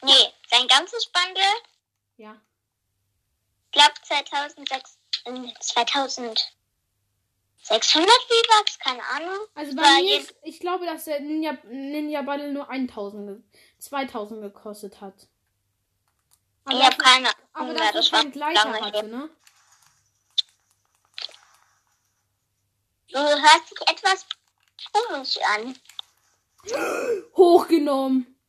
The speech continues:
Speaker 2: Hochgenommen.
Speaker 1: Wenn ich fragen dürfte,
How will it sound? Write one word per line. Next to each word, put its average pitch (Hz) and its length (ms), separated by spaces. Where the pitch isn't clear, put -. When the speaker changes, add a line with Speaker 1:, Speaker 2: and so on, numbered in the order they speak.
Speaker 2:
Hochgenommen. 277 1000
Speaker 1:
Wenn 269 260
ich 320 100
fragen 330 300
dürfte, 277 300